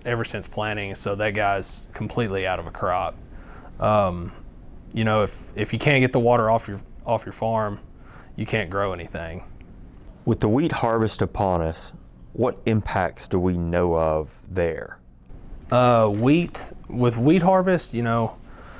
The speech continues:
Speaker 1: there could be some sprouting in the head, some disease. Uh, you start seeing s-, more significant dockage with wheat prices the way they are. Um, you know, some farmers are planting, planting, planting wheat right now,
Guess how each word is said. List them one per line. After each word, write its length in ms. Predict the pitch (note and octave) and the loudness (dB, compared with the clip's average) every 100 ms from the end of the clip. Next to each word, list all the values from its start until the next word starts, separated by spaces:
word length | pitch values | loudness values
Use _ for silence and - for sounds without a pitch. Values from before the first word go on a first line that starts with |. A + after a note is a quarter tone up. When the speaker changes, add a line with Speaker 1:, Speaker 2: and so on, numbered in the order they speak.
| - - | -16 -2
Speaker 1:
there 280 | B2+ C3+ C3+ | 4 6 6
could 220 | B2+ C#3+ | 4 4
be 100 | C#3 | 4
some 180 | B2+ A#2 | 2 -2
sprouting 360 | - B2 B2 A#2+ | 0 4 4 2
in 80 | |
the 60 | A2 | -2
head, 380 | A2+ A2+ A2+ G#2+ | 0 0 0 0
some 220 | - A2+ | 0 0
disease. 720 | G#2+ G2+ A2 A2+ A2+ G#2+ - - | 0 -2 0 0 0 -2 -4 -2
Uh, 320 | A2+ G#2+ G#2 | 0 2 0
you 120 | G2+ G2+ | -2 -4
start 300 | - G#2+ G2 | -2 0 0
seeing 240 | A2+ G#2 | -2 -4
s-, 160 | G#2 - | -6 -8
more 300 | A2+ A2 G#2 | -4 -2 -2
significant 680 | - A#2 G#2+ G#2+ G#2+ G#2 F2+ | -2 -2 -2 -2 -2 -4 0
dockage 600 | G2 G#2+ G#2+ G#2+ - - - - - - | 2 2 2 -2 -4 -10 -14 -14 -12 -4
with 140 | - | 0
wheat 240 | G#2+ B2 B2+ | 4 4 6
prices 360 | C3 A#2+ A#2+ | 4 4 2
the 60 | A2+ | 2
way 160 | G#2+ | 2
they 140 | G#2+ G#2 | 2 2
are. 500 | G#2+ A2+ A2+ - - - | 4 4 2 -2 -12 -4
Um, 720 | G#2 G#2 G2+ F#2+ F2 D#2 - - - - - - | 0 2 2 -2 -6 -12 -14 -18 -20 -20 -18 -14
you 100 | A2+ | -10
know, 320 | F#2+ F#2+ F#2 - - | -8 -8 -8 -10 -4
some 260 | - B2+ | 2 2
farmers 340 | B2 A#2 A2+ A2 | 2 2 2 0
are 80 | |
planting, 520 | G#2 A#2+ A2+ A2+ G#2 G2 - B2+ | -2 -2 0 0 -4 -8 -10 -2
planting, 460 | A#2+ G#2 G#2+ G#2 - - B2+ | 0 0 -4 -6 -10 -12 -2
planting 340 | A#2+ A#2 G#2+ | 0 0 -2
wheat 240 | G#2+ A2+ | -2 -2
right 260 | - G#2+ F2+ | 0 -2 -2
now, 420 | G#2+ G#2+ G#2 G2 | -4 -2 -2 -4